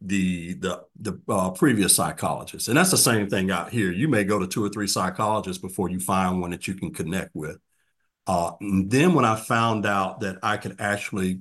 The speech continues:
connect with Leslie, I still was guarded. You know, I, I still was guarded about my past. My past is not something I, I even dealt with. Uh, I just compartmentalized it. Uh, and then they had a program.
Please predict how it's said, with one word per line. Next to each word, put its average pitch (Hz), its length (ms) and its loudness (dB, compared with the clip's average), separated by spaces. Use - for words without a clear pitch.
connect 95 580 0
with 82 140 -4
Leslie, 80 560 -6
I 135 140 2
still 135 400 6
was 98 460 0
guarded. 90 440 2
You 98 100 -4
know, 87 80 -2
I, 90 320 0
I 90 60 2
still 110 260 2
was 131 140 0
guarded 127 340 4
about 117 220 2
my 110 120 2
past. 98 480 0
My 85 140 -6
past 123 400 0
is 101 100 -6
not 104 220 -2
something 104 380 -2
I, 92 160 -2
I 95 220 -2
even 90 240 -2
dealt 104 280 2
with. 78 240 -8
Uh, 87 260 -2
I 101 80 -2
just 98 220 -4
compartmentalized 92 960 0
it. 82 100 -14
Uh, 98 220 -6
and 98 180 -2
then 131 140 4
they 113 100 6
had 110 180 4
a 92 60 0
program. 98 760 0